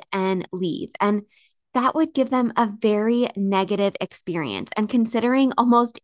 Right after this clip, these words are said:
eighty percent of our members had kids under the age of three, this was something that we really had to be sensitive of. So again, sometimes we would offer field trips to preschoolers, but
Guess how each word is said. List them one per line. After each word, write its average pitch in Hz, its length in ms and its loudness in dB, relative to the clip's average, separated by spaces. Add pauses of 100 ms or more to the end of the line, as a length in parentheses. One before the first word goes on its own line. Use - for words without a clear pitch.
(120)
eighty 220 340 0
percent 226 380 0
of 208 120 2
our 202 120 4
members 208 520 0 (380)
had 220 220 2
kids 226 280 0 (180)
under 220 400 2
the 220 260 -2
age 196 220 0
of 196 140 -2
three, 196 460 -2 (320)
this 247 200 0
was 320 140 0
something 233 360 4
that 208 200 4
we 226 340 2
really 240 480 2
had 196 280 0
to 202 100 2
be 196 280 -2
sensitive 180 600 -4
of. - 280 -4
So 214 340 2 (640)
again, 196 380 0 (440)
sometimes 285 1040 2
we 240 180 0
would 247 220 2
offer 226 320 2
field 226 220 0
trips 233 260 -6
to 226 80 -6
preschoolers, 208 720 -2
but 185 200 0